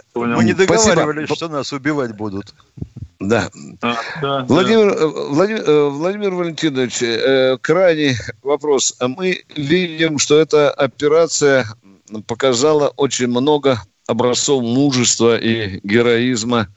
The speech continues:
Speaker 3: наших солдат и офицеров. Уже
Speaker 1: Да.
Speaker 3: заблестели звёзды героев Российской Федерации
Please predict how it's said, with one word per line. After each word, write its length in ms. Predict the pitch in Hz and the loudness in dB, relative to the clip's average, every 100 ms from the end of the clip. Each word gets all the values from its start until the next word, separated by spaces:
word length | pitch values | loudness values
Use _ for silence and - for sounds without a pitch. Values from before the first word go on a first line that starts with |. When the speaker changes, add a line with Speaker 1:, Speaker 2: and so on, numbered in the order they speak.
| _ - - - | _ -20 -20 -8
Speaker 3:
наших 360 | 110 120 - 98 | -2 0 0 0
солдат 500 | 120 113 107 120 117 | 2 2 2 0 0
и 40 | |
офицеров. 680 | 101 - 98 - 95 78 71 _ _ _ - - - - | -4 -4 -8 -4 -4 -6 -10 _ _ _ -20 -20 -20 -14
Уже 240 | - 127 196 | -2 2 4
Speaker 1:
Да. 20 | |
Speaker 3:
заблестели 840 | 185 170 143 147 143 - 165 170 147 | 4 0 -2 -6 -4 -4 -4 -2 -2
звёзды 920 | 101 92 123 156 151 120 135 110 104 | -2 -2 2 4 2 2 0 0 -6
героев 680 | 101 127 131 135 127 117 - _ _ _ _ | 0 2 4 4 2 -2 -12 _ _ _ _
Российской 680 | 107 135 - 143 120 - 120 | 0 0 2 0 -2 -2 -4
Федерации 1000 | 104 120 123 135 147 123 - 113 107 95 | -2 0 2 2 2 0 -4 -4 -6 -10